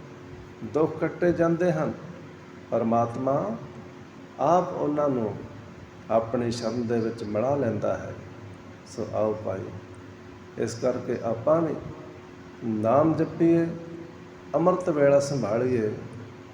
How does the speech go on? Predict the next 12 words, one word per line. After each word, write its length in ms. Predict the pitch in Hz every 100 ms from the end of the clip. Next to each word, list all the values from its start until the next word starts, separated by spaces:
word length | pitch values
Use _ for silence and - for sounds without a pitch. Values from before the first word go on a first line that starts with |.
| -
ਗੁਰਬਾਣੀ 580 | 110 127 117 127 139 139
ਪੜ੍ਹੀਏ, 480 | 135 131 139 123 110 - - - - - - -
ਗੁਰਬਾਣੀ 520 | 110 110 113 113 113 107
ਗਾਈਏ, 460 | 117 151 160 143 - - - - - - - -
ਗੁਰਬਾਣੀ 460 | 120 113 117 117
ਸਰਵਣ 480 | 110 - 120 123 151
ਕਰੀਏ, 400 | 143 147 147 113 - - - - - - - - -
ਵਿਚਾਰੀਏ, 800 | 110 110 120 135 156 170 175 175 175 - - - - - -
ਮਨ 340 | 113 117 147
ਦੇ 160 | 160 170
ਵਿੱਚ 240 | 151 -
ਵਸਾਈਏ, 600 | 139 131 123 131 117 107